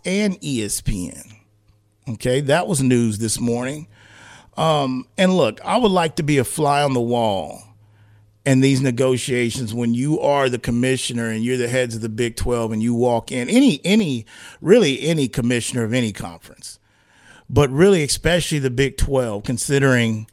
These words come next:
you're losing O U and you're losing Texas, you know, in the next year or two. Um, I would like to be a fly on the wall because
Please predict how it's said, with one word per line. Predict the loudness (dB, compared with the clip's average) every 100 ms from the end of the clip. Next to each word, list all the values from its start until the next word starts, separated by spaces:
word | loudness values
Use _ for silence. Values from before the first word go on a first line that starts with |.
| _ _ _ _ -6
you're | 2 4
losing | 6 6 6 4 2 0 -6 -16 _
O | 4 4
U | 6 4 4 0 -4 -10 _ _ -4
and | 0
you're | 2
losing | 4 4 2 0
Texas, | 0 0 -4 -8 -8 -10 -12 _ _ _ _ _ _ _
you | -2 2
know, | 4
in | 4
the | 2
next | 2 0 -2
year | -2 0
or |
two. | -2 -4 -4 -8 -12 _ _ _ _ _ _ _ _ _ _
Um, | 2 2 2
I | 2 4
would | 4
like | 2 0
to |
be | 2 2
a |
fly | 2 2 2
on | 4
the |
wall | 4 4
because | 4 2 0